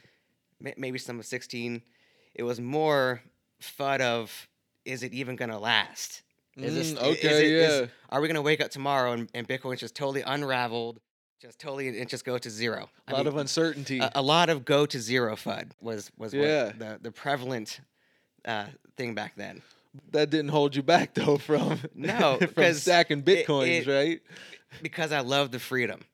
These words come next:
Speaker 2: Yeah,
Speaker 1: I, I,
Speaker 2: okay.
Speaker 1: I had those, I had those Bitcoins, and no, no one can take it from me. Unconfiscatable.
Speaker 2: <laughs>
Speaker 1: Being able to feel that freedom of being the custodian of your own hard money, um,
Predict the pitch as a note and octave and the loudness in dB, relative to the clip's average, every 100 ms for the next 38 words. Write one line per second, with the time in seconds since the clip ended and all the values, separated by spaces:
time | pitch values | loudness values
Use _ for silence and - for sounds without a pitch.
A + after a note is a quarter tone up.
0 | _ _ _ _ B2 B2+ A#2 G2+ C3+ - | _ _ _ _ -2 0 2 0 -2 0
1 | B2+ C3+ C#3+ C#3 D#3 E3+ F3 D#3 D#3+ C#3 | 0 2 2 6 6 6 2 2 2 2
2 | D3+ D#3 - - - C#3+ E3 D3+ D#3 D3 | 2 2 -2 -12 -4 0 0 -2 -4 -2
3 | D#3 C#3 D3+ C#3 B2 A2 G#2+ G#2 - - | -2 0 -2 -2 -4 -4 -6 -8 -14 -14
4 | A2+ G#2+ G#2+ - A#2 B2+ - B2 C3+ C3 | -12 -12 -14 -12 -10 -10 -6 -4 -4 -6
5 | B2+ B2+ A2 G2+ F#2 - _ _ _ _ | -4 -4 -4 -10 -14 -20 _ _ _ _
6 | _ - B2 C#3 C3 C3 C3+ C3 A2 G#2 | _ -8 -4 -4 -4 -4 -4 -6 -6 -2
7 | B2+ C3+ C#3+ - - - A2+ C#3+ C#3+ D3 | -2 -4 -6 -6 -8 -10 -8 -6 -2 -4
8 | C3 - C#3 C#3 C3+ B2 - - C3 B2 | -4 -6 -6 -4 -2 -4 -6 -4 -2 -2
9 | G#2+ G#2 G#2+ _ _ _ _ A2+ G#2+ G2+ | -2 -6 -12 _ _ _ _ -10 -10 -10
10 | - A#2+ A#2 A2+ A2+ - A2 A2 A2 G#2 | -14 -12 -10 -10 -12 -10 -8 -8 -8 -8
11 | G#2+ A2 G#2+ A2 G#2+ A2 A2 G#2 G2+ - | -6 -6 -6 -6 -6 -6 -6 -6 -10 -14
12 | _ _ _ _ _ _ - G#2 G#2 G2+ | _ _ _ _ _ _ -8 -6 -6 -10